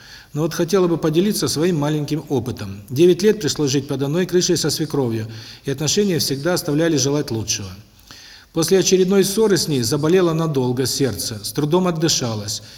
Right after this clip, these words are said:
еле доползла до работы и сидела тихо, как мышь, и так целый месяц. В поликлинику я никогда не хожу, лекарства практически не принимаю, да они мне и не помогают.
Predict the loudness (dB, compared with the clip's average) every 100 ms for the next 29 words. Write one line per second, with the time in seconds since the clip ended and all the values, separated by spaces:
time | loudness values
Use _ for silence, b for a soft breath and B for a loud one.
0 | B 0 4 4 4 0 0 -2 0 0
1 | 0 0 -2 -4 -6 -12 B B B -6
2 | 0 2 4 4 2 0 -2 -2 -4 -2
3 | -2 -2 -4 -8 B B -8 0 0 0
4 | -2 0 0 0 -4 -6 -10 -12 -14 B
5 | B B -4 0 2 2 2 2 0 0
6 | -2 0 0 0 0 0 0 -2 0 -2
7 | -2 -4 -4 -2 -2 -2 -2 -2 -2 -2
8 | 0 0 -2 -4 -4 -2 0 0 0 0
9 | -2 -2 -2 -2 -6 -8 -10